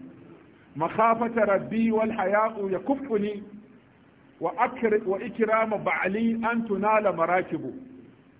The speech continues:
Ulaibuhu tawran wa tawran ka'annama bada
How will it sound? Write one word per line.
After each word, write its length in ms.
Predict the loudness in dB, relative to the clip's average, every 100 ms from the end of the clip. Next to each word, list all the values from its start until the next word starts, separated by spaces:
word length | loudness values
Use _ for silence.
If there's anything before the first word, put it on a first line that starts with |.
| _ _ -20 -20 -8
Ulaibuhu 760 | 0 4 4 2 -2 -2 -2 -2
tawran 380 | 0 2 2 -2
wa 120 | -2 -4
tawran 680 | 0 2 2 0 -4 -6 -2
ka'annama 840 | 0 2 0 0 2 2 2 0 -8 -20 -20 -20 -2
bada 340 | 0 4 4